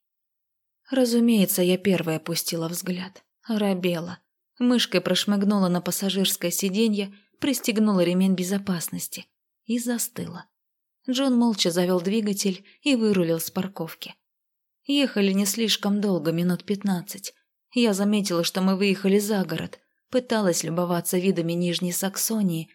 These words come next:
но непроизвольно то и дело скашивала глаза на профиль своего работодателя. Джон был очень привлекательным мужчиной и очень взрослым. Посеребрившие виски седина,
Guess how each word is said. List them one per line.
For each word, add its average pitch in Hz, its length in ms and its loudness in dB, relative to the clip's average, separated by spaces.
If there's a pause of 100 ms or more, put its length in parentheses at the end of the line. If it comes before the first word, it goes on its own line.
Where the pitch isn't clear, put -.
(320)
но 262 160 4
непроизвольно 220 800 2
то 202 120 0
и 202 120 4
дело 208 260 2
скашивала 185 680 0
глаза 196 340 0
на 196 140 2
профиль 208 380 -4
своего 208 400 -2
работодателя. 170 920 -4 (680)
Джон 226 300 2
был 208 240 0
очень 196 400 0
привлекательным 165 760 -6
мужчиной 165 680 -6 (280)
и 202 180 2
очень 196 380 0
взрослым. 185 580 -6 (560)
Посеребрившие 202 800 0
виски 175 320 -2
седина, 175 640 -6